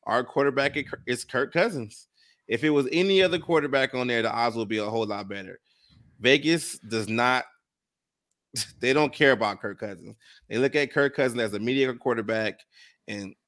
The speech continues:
that's why we're there. We're, we probably got the same odds as last year and the year before that.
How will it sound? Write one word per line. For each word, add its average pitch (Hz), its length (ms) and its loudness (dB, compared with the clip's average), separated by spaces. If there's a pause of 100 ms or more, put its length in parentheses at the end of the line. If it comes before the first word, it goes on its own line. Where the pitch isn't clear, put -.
(120)
that's 117 180 0
why 123 120 4
we're 135 180 2
there. 147 360 -2 (260)
We're, 117 140 0 (240)
we 147 100 2
probably 156 300 4
got 135 180 2
the 117 80 -4
same 175 500 0
odds 147 640 -8 (420)
as 120 220 -2
last 120 340 2
year 82 240 -10 (540)
and 123 140 0
the 123 40 0
year 127 200 2
before 120 320 0
that. 107 260 -8